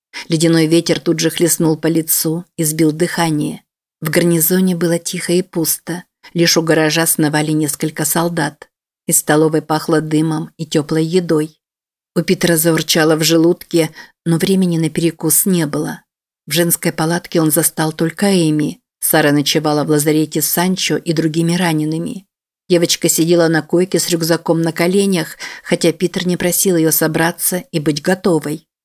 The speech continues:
«Нам пора?» спросила Эми, подняв на него блестящие глаза. «Да, пора». Они быстро добрались до загона, где вместе с остальными лошадьми вороной мерин Грира принюхивался к холодному ветру.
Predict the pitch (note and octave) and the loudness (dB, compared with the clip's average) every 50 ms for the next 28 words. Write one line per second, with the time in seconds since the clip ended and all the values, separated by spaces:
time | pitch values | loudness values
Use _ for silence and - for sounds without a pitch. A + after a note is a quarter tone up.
0 | _ _ _ _ _ _ _ _ - F3+ F3 E3+ D#3+ D#3+ F3 E3+ F3 F#3+ F3+ F#3 | _ _ _ _ _ _ _ _ -2 0 0 2 0 0 -2 -2 0 0 -2 -2
1 | F#3+ - _ _ _ _ _ _ - - - F3 F3 F3 - - F3+ F3+ F3 F#3 | -4 -8 _ _ _ _ _ _ -10 -4 0 0 2 2 4 4 4 4 4 4
2 | G3 G#3 G#3+ G#3 F#3+ F3 E3 - - - - - D#3+ E3 E3 E3+ E3 F3+ - - | 4 4 2 2 2 0 -2 -6 -10 -16 -4 -2 -2 0 2 0 0 0 0 -2
3 | F3 E3+ E3+ E3+ E3 E3 D#3+ E3 F3 - - - E3+ D#3+ D3+ - - - D#3+ D#3+ | -2 0 0 0 0 -2 -2 -2 -4 -4 -2 -2 -2 -2 -2 -2 -2 -2 -2 -2
4 | D#3+ F3+ F#3+ F#3 F#3+ - E3+ D#3+ E3 D#3+ - _ _ _ _ _ _ _ _ _ | 0 0 0 0 0 0 -2 -2 -2 -6 -10 _ _ _ _ _ _ _ _ _
5 | - C#3+ C#3+ C3+ C3 - _ _ _ _ _ E3+ D#3+ D#3+ D3 C#3+ C#3+ - _ _ | -4 -2 -2 -2 -4 -6 _ _ _ _ _ -4 -2 -2 -4 -6 -6 -10 _ _
6 | _ _ _ _ _ _ _ _ _ _ _ _ E3+ F3 E3+ E3 D#3+ F#3+ - - | _ _ _ _ _ _ _ _ _ _ _ _ 2 2 2 2 2 0 0 2
7 | - E3+ D#3 D#3+ E3+ D#3+ E3+ D#3+ D#3+ E3 D#3+ D3+ - D#3+ D#3 D3+ E3+ E3 D#3+ E3 | 0 0 0 0 2 2 2 4 4 2 2 0 0 0 0 2 2 0 2 2
8 | F3 F#3+ G3+ F#3+ E3+ D#3+ D#3 - - - - _ E3+ D#3+ D#3 F3+ D#3 E3+ E3+ E3+ | 0 2 2 2 0 -2 -2 -6 -12 -20 -14 _ -6 0 0 0 0 2 0 0
9 | D#3+ - - D3+ C#3+ - E3+ - - E3+ D#3+ D#3+ E3 E3 D#3+ D#3+ D#3+ E3 E3+ D#3+ | 0 0 -2 -2 -2 -2 -2 -2 0 0 2 2 4 2 2 2 4 4 2 2
10 | - E3 D#3+ D#3+ D#3+ D#3 E3 E3+ D#3+ E3+ - _ _ - D3+ D#3 D#3+ D#3+ D#3+ E3 | 2 2 0 2 2 0 0 0 0 -4 -6 _ _ -4 0 2 2 2 2 2
11 | D#3+ D#3+ E3 E3 D#3 D#3 D#3+ D#3 E3 D#3 F3 F3 F#3 G3+ G3+ F#3+ E3 D3+ - _ | 2 2 4 2 4 4 2 2 2 2 2 2 2 2 2 0 -2 -4 -6 _
12 | _ _ - D3 D3+ D#3+ E3 E3 D#3+ - F3 - F3 E3 - - E3 - - - | _ _ 0 2 2 4 2 2 0 -2 -2 -2 0 0 0 -2 -2 -4 -2 -2
13 | E3 D#3 D#3 D3+ D3+ D#3+ D#3 D#3+ E3+ F3+ F3 G3 F3 D#3 - - - E3+ - F#3 | 0 2 2 2 2 2 0 0 0 0 0 0 0 0 -2 -6 -10 -10 -10 -12